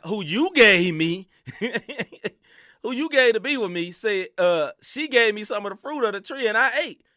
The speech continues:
Then the Lord said, then the Lord God said to the woman, "What is this that you have done?" And the woman said, "The serpent deceived me and I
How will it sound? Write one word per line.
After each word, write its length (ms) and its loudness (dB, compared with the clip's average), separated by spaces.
Then 200 4
the 80 -4
Lord 280 -2
said, 400 -8
then 200 -4
the 80 -2
Lord 320 -2
God 320 0
said 400 -6
to 80 -12
the 100 -10
woman, 380 -10
"What 220 -4
is 100 -8
this 240 -4
that 220 -8
you 140 -8
have 220 -2
done?" 280 -12
And 120 -4
the 40 0
woman 280 -2
said, 420 -4
"The 100 -14
serpent 560 -2
deceived 500 -8
me 220 -12
and 160 -6
I 120 2